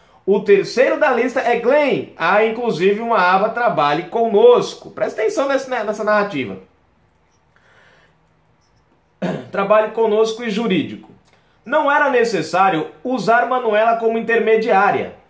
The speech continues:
Ao assumir que o hacker preso é o responsável pelos vazamentos, <clears throat> ela destruiu as narrativas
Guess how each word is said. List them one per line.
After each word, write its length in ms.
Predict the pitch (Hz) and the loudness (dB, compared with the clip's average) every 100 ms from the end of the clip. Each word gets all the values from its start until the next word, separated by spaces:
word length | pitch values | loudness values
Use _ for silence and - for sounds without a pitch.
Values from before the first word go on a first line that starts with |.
| _ _ _ _ _ _ _ | _ _ _ _ _ _ _
Ao 300 | - 208 269 | 0 2 4
assumir 480 | 240 - 220 170 160 | 2 0 -4 -4 -6
que 100 | 160 | -6
o 80 | 156 | -6
hacker 400 | 147 143 147 139 | -4 -4 -4 -4
preso 260 | 143 135 151 | -2 -2 0
é 60 | |
o 80 | 185 | 0
responsável 800 | 180 240 - 202 - 175 165 156 | 2 0 0 -4 -2 -2 0 -2
pelos 340 | 180 190 143 | -2 -2 -2
vazamentos, 800 | 113 139 135 143 151 208 208 - 208 | -2 -2 0 -2 -2 -2 -2 -4 -8
<clears throat> 120 | 165 226 | -6 0
ela 220 | 233 277 | 2 2
destruiu 540 | 196 339 269 285 269 | 0 -2 -4 -4 0
as 160 | 277 247 | 0 0
narrativas 920 | 262 247 226 233 320 214 131 110 - | 0 0 0 -2 -4 -2 -4 -6 -12